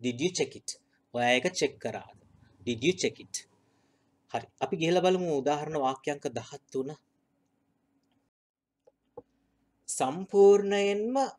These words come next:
අය කිරීමෙන් තොරයි. සම්පූර්ණයෙන්ම අය කිරීමෙන් තොරයි. දැන් මේක ළමයි වාක්‍යයක් නෙමෙයි, වාක්‍යයක කොටසක්. ඉස්සරහට, අ, මේ වාක්-, මේවා දාලා, අ, ලොකු, අ, වාක්‍ය කියලා දෙන්න.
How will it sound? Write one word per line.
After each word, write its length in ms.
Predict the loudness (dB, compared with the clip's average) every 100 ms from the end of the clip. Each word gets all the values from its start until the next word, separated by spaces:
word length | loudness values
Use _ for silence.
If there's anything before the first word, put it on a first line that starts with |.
| _
අය 160 | -2 -2
කිරීමෙන් 460 | -2 -2 0 2 0
තොරයි. 300 | -2 -4 -4 _ _ _ _ _ _ _ _ _ _ _
සම්පූර්ණයෙන්ම 640 | -8 -8 -4 -2 0 -2 -4
අය 140 | -6
කිරීමෙන් 380 | -6 -8 -8 -8
තොරයි. 260 | -10 -12 -14 _ _ _ _ _ _ _ -12
දැන් 80 | -8
මේක 180 | -6 -2
ළමයි 340 | -2 0 -4 -4 -10 -8
වාක්‍යයක් 520 | -4 -4 -6 -10 -10 -10
නෙමෙයි, 220 | -6 -2
වාක්‍යයක 420 | 2 0 -2 -8
කොටසක්. 580 | -6 -8 -8 -12 -14 -14 -20 -20 _ _ -10
ඉස්සරහට, 500 | -8 -4 -4 -2 2 2 0 _ _ _ _ _ _
අ, 80 | -10 -6 -4 -6 -8 -14 _ -10
මේ 200 | -6 -2
වාක්-, 340 | -2 -4 -8 _
මේවා 240 | -14 -10 -8
දාලා, 380 | -4 0 0 -2 -8 _ _ -12
අ, 60 | -8 -6 -6
ලොකු, 480 | -6 -6 -6 -6 -8 _
අ, 60 | -10
වාක්‍ය 340 | -8 -8 -10 -10
කියලා 300 | -8 -8 -10
දෙන්න. 160 | -16